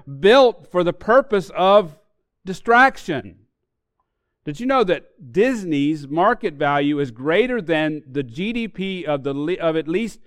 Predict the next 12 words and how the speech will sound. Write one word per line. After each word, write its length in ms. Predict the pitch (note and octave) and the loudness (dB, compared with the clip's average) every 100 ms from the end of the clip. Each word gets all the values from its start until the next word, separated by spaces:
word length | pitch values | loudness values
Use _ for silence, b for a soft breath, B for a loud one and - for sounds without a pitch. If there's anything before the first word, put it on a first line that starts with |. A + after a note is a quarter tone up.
| - | -10
a 100 | D3+ | -8
couple 480 | - G3 A3 F3 D#3+ | -2 0 0 -2 -2
of 80 | C#3+ | 2
African 540 | D#3 F#3 F3 C#3+ C#3+ | 2 2 -2 -8 -4
countries? 400 | F3+ F3 B2 A2+ | -2 -2 -4 -2
I 100 | D3 | 0
didn't 180 | G3 E3+ | 0 -2
go 100 | D#3+ | -2
through 200 | D#3 D3 | -2 0
all 220 | D3+ D#3+ | 2 2
of 100 | E3 | 0
it 220 | E3+ - | -2 -6